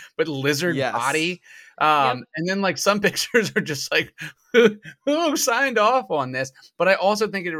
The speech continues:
Speaker 1: it comes from, like, all the realism feel-, film, films, uh, all the realism
Speaker 2: <laughs>
Speaker 1: films that, uh, like, Bryan Singer era, the Spider-Man, like, uh, Tobey
Speaker 2: Yep.
Speaker 1: Maguire, um, films kinda bled into all those 'cause I was rewatching those prepping for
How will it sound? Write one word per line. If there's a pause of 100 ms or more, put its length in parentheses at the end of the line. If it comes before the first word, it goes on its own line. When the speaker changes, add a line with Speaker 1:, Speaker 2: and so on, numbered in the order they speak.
(180)
Speaker 1:
it
comes
from,
like,
all
the
realism
feel-, (100)
film,
films, (420)
uh,
all
the
realism
Speaker 2:
<laughs>
Speaker 1:
films (240)
that, (220)
uh,
like,
Bryan
Singer
era,
the
Spider-Man,
like,
uh,
Tobey
Speaker 2:
Yep.
Speaker 1:
Maguire,
um,
films (380)
kinda
bled
into
all
those
'cause (100)
I
was
rewatching
those
prepping
for